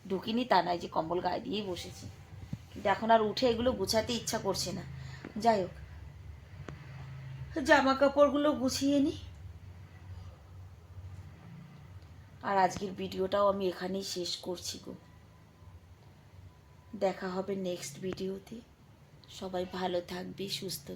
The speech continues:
থাকবে। সবার সুস্থতা কামনা করে ভিডিওটা এখানেই শেষ করছি। রাধে রাধে।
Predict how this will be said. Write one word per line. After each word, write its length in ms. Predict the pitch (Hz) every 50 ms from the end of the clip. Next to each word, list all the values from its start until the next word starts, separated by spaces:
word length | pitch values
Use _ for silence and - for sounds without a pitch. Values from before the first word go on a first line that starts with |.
| 185
থাকবে। 420 | - - 180 170 - 185 - 214 220 - - - - - - - - - - - -
সবার 320 | - - - 214 196 196
সুস্থতা 540 | 190 - - 196 175 - - 185 180 - 185
কামনা 420 | 180 - 175 170 175 170 175 202 -
করে 220 | - 214 214 262 320 - - - - - - - -
ভিডিওটা 460 | 214 214 226 - - 208 214 226 -
এখানেই 360 | - 185 - 190 185 196 214 214
শেষ 280 | - - 190 190 -
করছি। 440 | - - 240 240 220 - - 294 302 - - - - - - - - - - - _ - -
রাধে 460 | 214 202 202 180 170 175 185 190 190
রাধে। 400 | 208 240 240 185 190 - 208